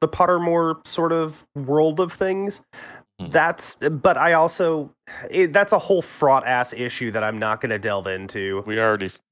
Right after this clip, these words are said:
Speaker 2: delve into <laughs> it on a pre-, go
Speaker 1: I,
Speaker 2: listen to
Speaker 1: we
Speaker 2: our previous
Speaker 1: probably
Speaker 2: show.
Speaker 1: did. We probably did. I, it's, we'll notate down in the, in the notes or description for the show if we did actually talk about this in a previous episode.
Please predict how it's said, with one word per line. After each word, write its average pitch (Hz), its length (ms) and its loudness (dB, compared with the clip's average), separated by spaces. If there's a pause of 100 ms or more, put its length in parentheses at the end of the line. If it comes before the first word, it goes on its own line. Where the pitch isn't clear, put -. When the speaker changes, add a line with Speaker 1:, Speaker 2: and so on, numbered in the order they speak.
Speaker 2:
delve 90 280 0
into 87 260 -6 (120)
<laughs> - 140 -12
it - 180 -6
on 117 80 0
a 117 60 -2
pre-, - 340 -10 (600)
go 104 140 2
Speaker 1:
I, 101 40 0
Speaker 2:
listen 104 260 -2
to 95 60 -2
Speaker 1:
we 98 60 2
Speaker 2:
our 90 60 -2
previous 139 380 0
Speaker 1:
probably 110 80 -2
Speaker 2:
show. 92 100 -4
Speaker 1:
did. 95 260 -2 (100)
We 131 80 -2
probably 92 600 -2
did. 85 240 -8
I, 110 340 -2 (260)
it's, 151 640 -4
we'll 170 320 4
notate 151 560 2
down 131 320 2
in 127 140 -2
the, 120 140 -2 (1080)
in 135 160 2
the 120 80 0
notes 113 360 -2
or 123 60 -4
description 110 480 -8
for 110 100 -8
the 101 100 -6
show 101 280 -4
if 101 180 -6
we 101 120 -8
did 95 240 -6
actually 95 320 -2
talk 92 200 -2
about 85 220 -4
this 98 180 -6
in 101 80 -8
a 87 40 -8
previous 95 480 -6
episode. 95 540 -4